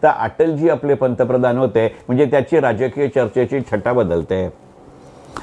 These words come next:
दोन हजार वीस हा कालखंड मोदी सरकारच्या दुसऱ्या कालखंडामध्ये येतो, पण त्याच्या आधीची पाच वर्ष ही मोदी सरकारच अस्तित्वात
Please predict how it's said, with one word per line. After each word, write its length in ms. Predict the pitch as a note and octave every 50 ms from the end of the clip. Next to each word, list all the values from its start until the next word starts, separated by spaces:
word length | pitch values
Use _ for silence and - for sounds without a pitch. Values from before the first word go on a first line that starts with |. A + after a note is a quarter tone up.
| - - -
दोन 220 | G#2+ D3+ E3+ F#3+ G3
हजार 300 | G#3 G#3+ G#3+ B3 A#3 G#3
वीस 520 | D#3+ F#3+ G#3+ G3 F#3 G3+ A#3+ A3+ - - _ - _ -
हा 120 | - F#3+ G#3
कालखंड 640 | F3 F#3+ D#3+ D#3+ D#3+ D3+ - D#3 D3 B2 A2 G2+ G2+ G#2+ A#2+ - - _ _ _ _ _ _ - -
मोदी 340 | A2 C3 C#3+ D3 E3+ G3+
सरकारच्या 520 | - F#3+ D#3+ C#3 B2 D#3 D3+ D3 - G#3 F#3+
दुसऱ्या 380 | D#3+ D#3+ D3+ - F#3 G3+ G#3
कालखंडामध्ये 880 | G3+ G3 F#3+ F#3 F#3 E3+ - F3 E3 E3+ D#3+ D#3+ D#3 D#3+ D3+ D3 D3 D3
येतो, 400 | C#3 B2+ G2 - B2+ A2+ G#2+ - - - -
पण 140 | D3 D3 C#3
त्याच्या 320 | B2 D3 C#3 C#3 - F3+
आधीची 440 | D#3+ C#3+ C3 A#2+ D#3 E3+ E3 - -
पाच 340 | - - F#3 F3 F3 - -
वर्ष 260 | F#3 F3 D#3 - -
ही 160 | F#3 F3 F3+
मोदी 320 | F3+ E3 D3+ C#3+ C#3+ E3+ E3
सरकारच 560 | - E3+ E3 D3 - F#3 F#3 F3+ G#3 F3+ -
अस्तित्वात 500 | F#3 E3+ - - F3+ E3 - F3 E3